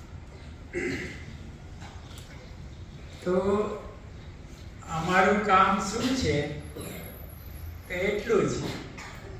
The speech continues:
કે આપણે સ્વસ્થ કેમ રહીએ? હમ? એમ કહેવાયું છે કે સુખાર્થાહ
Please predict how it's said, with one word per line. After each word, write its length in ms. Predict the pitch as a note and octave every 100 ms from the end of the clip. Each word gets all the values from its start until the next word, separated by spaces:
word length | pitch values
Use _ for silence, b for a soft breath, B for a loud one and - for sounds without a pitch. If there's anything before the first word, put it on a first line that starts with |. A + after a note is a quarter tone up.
| -
કે 140 | F3+
આપણે 540 | F3 F3+ F3+ G#3 A3+
સ્વસ્થ 680 | - - G3+ G3 F3 G3+ -
કેમ 420 | A3+ A3 G3+ G#3 G3+
રહીએ? 640 | F3+ F3 D#3 B2+ A#2+ - - - - - - - - - -
હમ? 220 | E3 - - - - - - - - - - - - - - - D3+
એમ 220 | D#3+ -
કહેવાયું 560 | F3+ F3 F3 F#3+ G3+ G3
છે 240 | D#3+ D#3
કે 120 | D#3+
સુખાર્થાહ 2250 | - F#3 F#3 G3 - D#3+ D#3 D#3 D3+ D3 D3 - C3+ C#3 C#3 - F3+ B3 B3+ B3 -